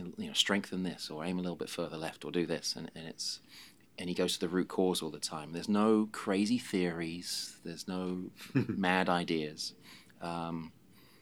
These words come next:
Speaker 1: 'Cause we've seen those guys come and go.
Speaker 2: For sure.
Speaker 1: The sort of method,
Speaker 2: Yeah.
Speaker 1: uh, teaching.
Speaker 2: Whatever happened to Stack and Tilt? I can't remember.
Speaker 1: I wasn't gonna
Speaker 2: <laughs>
Speaker 1: throw anybody under the bus.
Speaker 2: That's, that's my job, Paul.
Speaker 1: Um, so, yeah, I put him in there with, uh,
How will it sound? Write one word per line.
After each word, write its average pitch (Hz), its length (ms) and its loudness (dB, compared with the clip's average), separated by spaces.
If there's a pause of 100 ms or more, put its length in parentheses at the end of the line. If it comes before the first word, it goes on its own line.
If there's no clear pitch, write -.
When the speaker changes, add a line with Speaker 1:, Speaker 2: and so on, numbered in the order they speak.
(180)
Speaker 1:
'Cause 101 180 8
we've 98 140 10
seen 101 240 8
those 85 180 2
guys 80 300 4
come 90 240 0
and 80 100 -4
go. 78 220 4
Speaker 2:
For 90 120 -2
sure. 120 260 2 (920)
Speaker 1:
The - 80 -8
sort - 180 -2
of 90 60 0
method, - 420 0 (300)
Speaker 2:
Yeah. 82 120 -4
Speaker 1:
uh, - 260 -6
teaching. - 400 -4 (180)
Speaker 2:
Whatever 160 160 4
happened 139 220 4
to - 40 4
Stack 107 280 4
and 95 160 0
Tilt? 98 320 0
I 85 60 -8
can't 107 180 -2
remember. 98 360 -2
Speaker 1:
I 87 140 2
wasn't 107 240 8
gonna 101 240 8 (200)
Speaker 2:
<laughs> 156 220 10
Speaker 1:
throw 139 140 12
anybody 135 440 12
under 139 180 12
the 143 100 8
bus. - 520 10 (100)
Speaker 2:
That's, - 0 - (240)
that's 214 140 12
my 156 200 12
job, 127 320 12
Paul. 127 320 12
Speaker 1:
Um, 131 720 12 (460)
so, 123 460 12
yeah, 139 220 12
I 131 100 12
put 131 200 8
him 120 120 12
in 110 100 10
there 107 220 10
with, 101 260 6
uh, 98 420 8